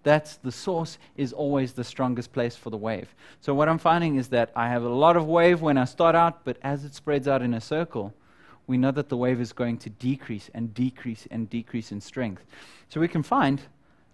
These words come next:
that the wave is very, very weak up to this side. Now, you guys are watching us all around South Africa. A lot of guys from Limpopo, all over the place in Mpumalanga. Now, you can imagine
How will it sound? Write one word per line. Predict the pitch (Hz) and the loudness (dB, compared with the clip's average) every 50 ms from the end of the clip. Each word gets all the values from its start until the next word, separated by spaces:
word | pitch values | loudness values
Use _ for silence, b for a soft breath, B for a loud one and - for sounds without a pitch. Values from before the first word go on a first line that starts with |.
| _ _ _ | _ _ _
that | - 151 143 147 | 2 2 4 4
the | 151 147 | 2 2
wave | 160 190 202 160 131 | 4 4 4 2 2
is | 135 127 110 | 0 -2 0
very, | 117 156 165 180 180 | 2 4 4 4 4
very | 156 160 156 147 139 | 4 2 2 4 4
weak | 135 131 147 147 - - | 4 2 2 0 0 -2
up | - 127 - | -4 -4 -4
to | - 123 | -4 -4
this | 117 127 123 | -4 -4 -4
side. | - - 104 101 - - | -4 -6 -6 -6 -6 -4
Now, | 127 131 131 135 135 131 - b b b b b b b b b | 0 2 2 2 2 0 -2 b b b b b b b b b
you | - 170 | 2 4
guys | 175 185 180 170 165 - | 6 6 8 6 6 4
are | - 151 143 135 | 4 2 2 4
watching | 135 139 147 - - 143 143 | 4 2 0 0 -2 0 0
us | 135 135 - - - | 0 0 -2 -6 -2
all | 156 147 147 143 147 143 - | 2 4 4 4 4 2 0
around | 139 131 131 131 131 127 120 | -2 0 0 2 2 0 0
South | - 127 113 120 | -2 -4 -2 -2
Africa. | 120 110 113 - 113 95 | -2 -4 -4 -8 -8 -6
A | |
lot | 104 113 120 131 127 131 | -4 0 2 2 2 2
of | 117 | 4
guys | 127 127 123 | 2 2 2
from | - - 120 110 107 | 0 -2 -4 -4 -4
Limpopo, | 107 110 - - 147 143 143 143 151 143 139 | -4 -4 0 2 2 2 2 2 2 2 2
all | 139 - 139 147 147 | 2 2 2 2 2
over | 147 135 | 2 2
the | 131 131 117 | 0 -2 -2
place | - 135 123 120 - | 0 0 -2 0 -2
in | 120 113 | -4 -6
Mpumalanga. | - - 143 139 127 127 127 127 120 | -4 -4 -2 0 0 2 2 0 0
Now, | 120 123 123 | 0 0 0
you | 123 120 117 | 0 -2 -2
can | - 151 | -4 -8
imagine | 156 165 170 180 170 127 110 85 | -6 -4 -4 -4 -4 -4 -6 -10